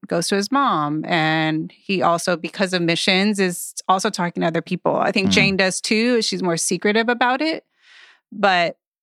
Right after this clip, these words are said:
Speaker 1: I think that that's also something that I found interesting is, like, to put action behind that truth that one person can't be your everything. In this case, it brings up jealousy,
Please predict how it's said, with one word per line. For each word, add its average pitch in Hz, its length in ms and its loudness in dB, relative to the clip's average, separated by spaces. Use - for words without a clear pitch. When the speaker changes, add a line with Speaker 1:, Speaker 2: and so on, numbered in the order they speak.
Speaker 1:
I 202 80 2
think 208 240 -4
that 208 160 -2
that's 196 220 0
also 180 240 -2
something 175 340 -4
that 165 80 2
I 160 80 2
found 156 260 -2
interesting 175 460 0
is, 160 180 0
like, 156 200 0
to 247 120 4
put 277 260 2
action 220 420 0
behind 185 600 2
that 170 140 0
truth - 600 -2
that 180 200 0
one 190 200 0
person 180 320 -2
can't 175 200 -2
be 185 60 -2
your 170 160 2
everything. 233 640 0
In 196 200 4
this 202 220 2
case, 202 420 2
it 190 140 0
brings 180 260 0
up 165 140 0
jealousy, - 720 -2